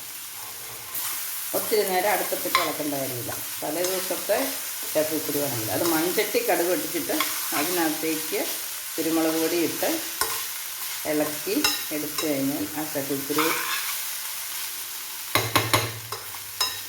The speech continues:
തോരൻ വെക്കുന്നതിന് ഒരു പ്രത്യേക ടേസ്റ്റ്.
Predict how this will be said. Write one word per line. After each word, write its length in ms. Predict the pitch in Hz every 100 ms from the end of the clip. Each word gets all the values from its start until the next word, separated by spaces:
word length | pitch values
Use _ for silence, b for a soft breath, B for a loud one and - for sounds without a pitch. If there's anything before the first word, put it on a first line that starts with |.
| - - - -
തോരൻ 300 | 147 151 151
വെക്കുന്നതിന് 420 | 135 135 139 143 135
ഒരു 60 | -
പ്രത്യേക 500 | 143 - 165 170 180 175 123
ടേസ്റ്റ്. 340 | 117 -